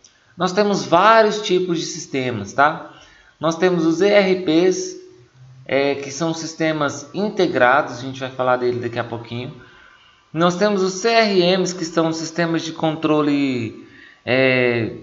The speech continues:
de relacionamento com o cliente, tá? Temos aí sistemas financeiros que vão fazer toda a, a gestão aí das compras, é,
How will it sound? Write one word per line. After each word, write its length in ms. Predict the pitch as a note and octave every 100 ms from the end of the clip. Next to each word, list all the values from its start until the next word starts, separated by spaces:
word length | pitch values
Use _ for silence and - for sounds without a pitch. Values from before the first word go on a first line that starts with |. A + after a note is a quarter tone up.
| - - -
de 180 | A2+
relacionamento 880 | A#2+ D#3 F3+ F3 F3 D3+ C3+ C3+ C3+
com 340 | - C#3 C3+ D#3
o 80 | D#3
cliente, 760 | F3 C#3 B2+ D3+ F3 - - -
tá? 320 | B2+ G3 - - - _ _ _ _ _ _ _ -
Temos 300 | F#3+ G#3 F#3+
aí 240 | F#3+ F#3
sistemas 600 | E3+ F3 - F3+ F3+ F3+
financeiros 880 | - G#3+ G3 F3 - E3 F#3 F3+ D#3
que 120 | -
vão 200 | C3+ C#3+ C#3
fazer 280 | C#3 C#3+
toda 280 | C#3 F3 F3+
a, 400 | E3+ C#3+ D3 C#3 - - -
a 80 | A#2+
gestão 520 | C#3+ C#3 C#3+ C#3+ C#3
aí 180 | C#3 C#3
das 300 | C3 C3 C3
compras, 1000 | - C#3+ F3 E3+ D3 - A#2+ A2 G2+ A#2+
é, 500 | B2 A#2+ A2+ G2+